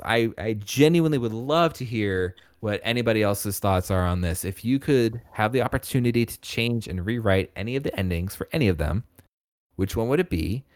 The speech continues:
Uh, why would you change it if you wanna include that? And then just what would you change it to? Like, what would your ending to that movie be? I really wanna hear this, as many people as possible. Please send that in, 'cause this will be a lot of fun. Um,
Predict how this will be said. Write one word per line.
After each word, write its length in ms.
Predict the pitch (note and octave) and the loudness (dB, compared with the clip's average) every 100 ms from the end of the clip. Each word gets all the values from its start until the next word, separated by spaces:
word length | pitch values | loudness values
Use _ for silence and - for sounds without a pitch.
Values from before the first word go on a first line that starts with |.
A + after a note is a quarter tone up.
| _ _ _ _ | _ _ _ _
Uh, 280 | E2+ E2+ C#2 | -2 -2 -4
why 300 | E2 G2+ G3 | -2 0 2
would 160 | A#2+ F2+ | 0 -2
you 80 | E2+ | -4
change 260 | F#2+ E2+ | -2 -2
it 100 | G2 | 0
if 280 | F#2 G2+ - | 0 0 0
you 60 | A2+ | 2
wanna 180 | C3+ F2+ | 2 2
include 280 | D#2 F2 D2+ | -2 -4 0
that? 200 | F#2+ G#2+ | 0 0
And 120 | G#2 | 0
then 120 | G2+ | 0
just 160 | G#2 A#2+ | -2 2
what 100 | A#2+ | 2
would 140 | A#2 | 2
you 80 | A2+ | -2
change 180 | A#2 G#2+ | -4 -4
it 80 | F2+ | -6
to? 140 | - - | -10 -12
Like, 120 | - - | -14 -2
what 160 | A2 A2 | -2 0
would 140 | G#2 | -2
your 280 | F#2+ G#2+ A2 | 2 4 4
ending 320 | - F#2 F2+ E2+ | 4 2 2 2
to 100 | E2+ | 0
that 180 | D2+ | 0
movie 220 | D#2+ D#2+ D#2 | 0 -2 -2
be? 240 | - - - - | -4 -8 -14 -6
I 80 | F#2+ | 0
really 340 | A#2 C3+ D#3 | 4 8 8
wanna 140 | C#3 A#2+ | 8 4
hear 100 | A2+ | 0
this, 140 | G#2 | -2
as 100 | G2 | -4
many 240 | G#2 B2 C3+ | -2 0 0
people 300 | B2 A2+ G#2 | -2 0 -2
as 100 | - | 0
possible. 380 | G#2+ G#2 - | 0 0 -2
Please 320 | - - C3 - | -10 0 0 2
send 180 | A2 | 0
that 100 | G2+ | 0
in, 140 | F#2 F#2 | 0 0
'cause 200 | G2 F2+ | -4 -4
this 120 | F2 | -6
will 80 | F2 | -4
be 100 | D2+ | -2
a 60 | F#2 | 2
lot 160 | G#2 | 4
of 100 | G#2 | 4
fun. 300 | - E2+ E2 - - - - | 0 -4 -4 -10 -18 -16 -4
Um, 360 | F2+ F2+ F#2 | -2 0 -4